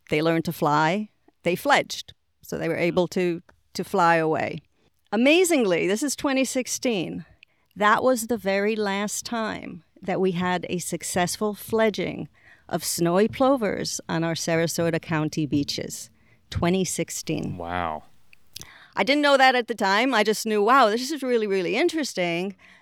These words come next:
Speaker 1: And hey, you know, maybe I can help out." So then the next season, I volunteered. I, um, became a volunteer for Audubon, Florida as a beach steward. And I would, you know,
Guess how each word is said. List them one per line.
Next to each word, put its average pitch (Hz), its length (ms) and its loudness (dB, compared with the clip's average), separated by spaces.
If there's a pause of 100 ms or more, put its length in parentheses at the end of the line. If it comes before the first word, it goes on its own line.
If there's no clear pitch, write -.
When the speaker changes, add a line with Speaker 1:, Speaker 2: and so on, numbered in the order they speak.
(140)
Speaker 1:
And 208 520 2
hey, 320 280 4
you 208 200 -2
know, 202 260 0
maybe 202 400 0
I 180 120 0
can 170 140 -4
help 165 260 -2
out." 302 400 2
So - 180 -4
then 180 220 -2
the 180 80 -2
next 165 240 -4
season, 214 480 -2
I 165 120 0
volunteered. 160 720 0
I, 160 280 2
um, 156 400 -2
became 170 280 -2
a 165 60 2
volunteer 165 640 0
for 156 580 0 (360)
Audubon, 160 340 0
Florida 277 680 4 (380)
as 170 160 -4
a 170 60 -4
beach 247 260 -6
steward. 220 540 2
And 185 120 -2
I 165 220 0
would, 156 160 -8 (240)
you 165 100 -8
know, 165 220 -6